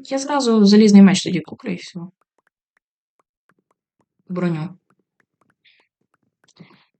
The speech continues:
Найперше броня і, і залі-, ой, який з-, з-, діамантовий, залізний меч. Так, залізний меч. І, ем,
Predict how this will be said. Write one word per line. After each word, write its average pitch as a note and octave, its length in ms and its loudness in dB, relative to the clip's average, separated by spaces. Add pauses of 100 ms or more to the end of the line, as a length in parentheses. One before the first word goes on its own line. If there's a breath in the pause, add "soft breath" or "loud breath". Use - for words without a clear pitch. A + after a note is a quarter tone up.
(120)
Найперше G3 480 -4
броня G3 360 2
і, F#3 300 0
і F3+ 220 -4
залі-, F#3 360 4
ой, F3+ 120 4
який F#3 220 2
з-, E3 220 -4
з-, D#3+ 140 -8
діамантовий, D#3+ 440 -10
залізний F3 380 0
меч. D3+ 340 -6 (500)
Так, E3 180 -20
залізний F#3 380 -4
меч. C#4 360 -6 (1120)
І, G3+ 360 -2
ем, F#3+ 960 2